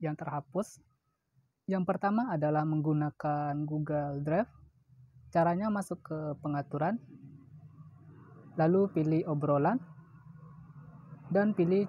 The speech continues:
cadangkan atau pulihkan riwayat obrolan. Jika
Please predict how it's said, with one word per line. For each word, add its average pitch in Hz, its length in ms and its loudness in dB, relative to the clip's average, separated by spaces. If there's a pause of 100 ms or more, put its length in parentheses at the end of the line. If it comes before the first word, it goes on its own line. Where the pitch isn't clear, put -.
cadangkan 160 560 2
atau 190 320 2
pulihkan 160 560 4
riwayat 147 640 4
obrolan. 151 480 6 (1400)
Jika 240 480 6